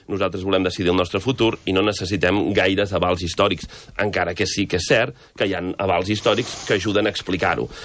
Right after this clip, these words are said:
però no, no necessitem aquest aval. Molt bé. Dit tot això, eh, el Paco Maruenda, eh, té raó en moltes de les coses que diu, diguem-ne. El que passa que també em sembla que en alguns casos en fa una interpretació,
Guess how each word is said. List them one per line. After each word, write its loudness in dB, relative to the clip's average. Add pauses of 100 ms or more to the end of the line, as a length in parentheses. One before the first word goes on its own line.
(100)
però 4
no, 2
no 2
necessitem 0
aquest -2
aval. -4 (480)
Molt 4
bé. -6 (760)
Dit 2
tot 0
això, 0
eh, 0 (100)
el 0
Paco 0
Maruenda, 2
eh, -4
té 0
raó 4
en 0
moltes 0
de 0
les 0
coses -2
que 0
diu, 2
diguem-ne. 0 (600)
El 0
que 2
passa -2
que 2
també 2
em 0
sembla 0 (320)
que -2
en 2
alguns 0
casos 0 (100)
en -2
fa 2 (300)
una 2
interpretació, 0